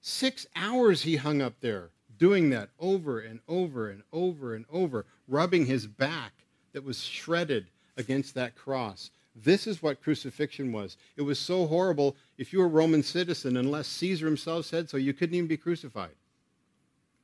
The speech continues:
They didn't even want to talk about it. They didn't want to see it. It was so horrible. And they would just line the roads with crucified victims to show,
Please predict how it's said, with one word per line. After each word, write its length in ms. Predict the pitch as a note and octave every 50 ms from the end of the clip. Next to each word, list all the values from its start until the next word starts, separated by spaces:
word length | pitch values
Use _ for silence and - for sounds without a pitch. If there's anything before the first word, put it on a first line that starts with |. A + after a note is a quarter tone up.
| _ _ -
They 100 | C#3 D#3+
didn't 160 | F3+ F#3+ F#3
even 200 | F#3 E3 D#3+ D#3+
want 180 | D#3+ D#3+ D#3 D3+
to 40 |
talk 320 | C3 - D3+ C#3+ C#3+ C#3+ -
about 200 | C3+ A#2+ A2 G#2
it. 80 | G2+
They 80 | A2+ C3
didn't 180 | C#3 D3+ D#3 D3+
want 160 | C#3 C3+ A#2
to 60 | -
see 240 | - - D3 C#3 B2
it. 120 | F2+ - _ _ _ _ _ _ _ _ _ _ _ _ _ _ _ _ _ _ _ _ _ _ -
It 20 |
was 100 | A#2+ -
so 260 | - - C#3+ C#3+ C3+
horrible. 420 | A#2 C3 C3 B2 A2 G2 F2+ D#2+ _ _ _
And 140 | B2+ A#2 A#2
they 80 | B2+ C3
would 140 | B2 B2 A2
just 200 | A#2 G#2+ - A#2+
line 380 | A2 A2+ A#2+ B2+ C3+ D3+ D3+
the 80 | C#3 C3
roads 600 | B2 B2+ C3 C3 B2+ A#2 G#2+ G2+ - - - _ _ _ _ _ _ _ _
with 220 | B2 A#2 G#2+ -
crucified 560 | - C#3 C3 - - A#2+ - - A#2 A2+ G#2+ G2
victims 640 | G2+ A#2 A#2 - - A#2 G#2 F#2+ F2+ F2 - - _ _ _ _ _ _
to 80 | - B2
show, 480 | - - - C3+ B2+ B2 A#2 A2 G2